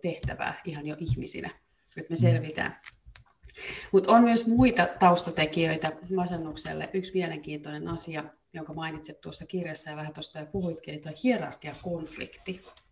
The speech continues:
Speaker 1: Mitä se käytännössä tarkoittaa? Esimieshän on hierarkiassa työntekijää ylempänä,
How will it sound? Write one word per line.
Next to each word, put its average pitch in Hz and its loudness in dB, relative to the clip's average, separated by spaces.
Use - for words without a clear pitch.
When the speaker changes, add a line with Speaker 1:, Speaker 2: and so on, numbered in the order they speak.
Speaker 1:
Mitä 254 2
se 175 -6
käytännössä 165 -8
tarkoittaa? - -6
Esimieshän 156 2
on 156 -6
hierarkiassa 156 0
työntekijää 147 -6
ylempänä, - -4